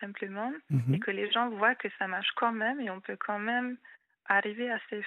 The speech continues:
Speaker 1: fins et réaliser des jolies choses dans la vie.
Speaker 2: Oui, et, euh, et vous aviez raison de penser, euh, qu'être gentil, euh, c'est, c'est important et c'est, euh,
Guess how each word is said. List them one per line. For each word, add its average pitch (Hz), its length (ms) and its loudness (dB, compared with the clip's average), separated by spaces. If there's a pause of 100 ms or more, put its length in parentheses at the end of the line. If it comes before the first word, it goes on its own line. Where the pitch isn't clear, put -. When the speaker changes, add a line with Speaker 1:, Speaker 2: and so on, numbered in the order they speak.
Speaker 1:
fins 233 400 -2
et 202 360 -8
réaliser 202 520 -2
des 202 160 -4
jolies 220 320 -4 (160)
choses 220 200 -10 (380)
dans 190 100 -8
la 180 140 -6
vie. 196 200 -10 (160)
Speaker 2:
Oui, 139 280 8 (280)
et, 135 200 6
euh, 127 280 6 (460)
et 135 60 4 (120)
vous 139 200 8
aviez 143 220 6
raison 147 340 6
de 165 120 0
penser, 160 640 6 (580)
euh, 135 280 6 (800)
qu'être - 280 4
gentil, 147 500 8
euh, 135 160 6
c'est, 131 500 6 (180)
c'est - 240 2
important 156 560 4
et 180 60 2
c'est, 147 260 4
euh, 131 100 4